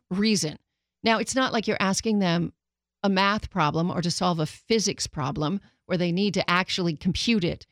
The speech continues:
No, you're asking them a basic question and they have to repeat it. "Do you have a girlfriend?" Do I have a girlfriend?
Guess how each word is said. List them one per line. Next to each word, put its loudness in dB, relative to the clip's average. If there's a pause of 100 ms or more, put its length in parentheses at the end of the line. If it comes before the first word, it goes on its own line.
(260)
No, 2
you're -2
asking 2
them 0
a -4
basic 0
question 0 (220)
and -2
they 2
have 0
to -6
repeat 0
it. 0 (380)
"Do -6
you 2
have 2
a 0
girlfriend?" -2 (500)
Do -10
I -6
have -6
a -10
girlfriend? -14